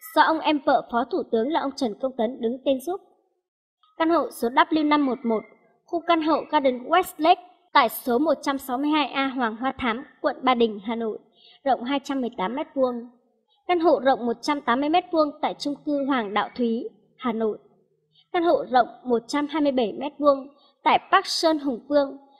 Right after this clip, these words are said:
một trăm hai mươi sáu Hùng Vương, quận năm, thành phố Hồ Chí Minh. Nhà mặt tiền tại khu đất Kim Cương hai mươi chín A Đồng Khởi, quận một, thành phố Hồ Chí Minh. Ngày đầu, Lý Nhã Kỳ cũng nhờ Thủ tướng Nguyễn Xuân Phúc mà có được một căn để mở shop trang sức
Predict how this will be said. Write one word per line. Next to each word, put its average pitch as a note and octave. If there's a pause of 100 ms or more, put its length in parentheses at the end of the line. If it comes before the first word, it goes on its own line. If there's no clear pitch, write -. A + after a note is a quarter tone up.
(120)
một C4
trăm D4+
hai D4+
mươi D4
sáu A#3+
Hùng C4+
Vương, C#4
quận B3
năm, B3+
thành A#3+ (100)
phố A3+
Hồ C#4
Chí A3
Minh. B3+ (560)
Nhà C4+
mặt C4
tiền C4
tại A3+
khu D#4
đất F4
Kim D#4 (140)
Cương D4+
hai D4
mươi D4
chín C4+
A D#4
Đồng B3+
Khởi, A3+
quận A3
một, A3
thành A3+
phố A#3+
Hồ C4+
Chí A3+
Minh. B3+ (440)
Ngày C4
đầu, B3 (260)
Lý C4
Nhã F4+
Kỳ E4
cũng C#4
nhờ E4
Thủ B3+
tướng A3+
Nguyễn D4
Xuân -
Phúc G#4+
mà C#4+ (120)
có A3
được D#4+
một A3
căn C4+
để B3
mở A3 (120)
shop F4+
trang D4+
sức G#4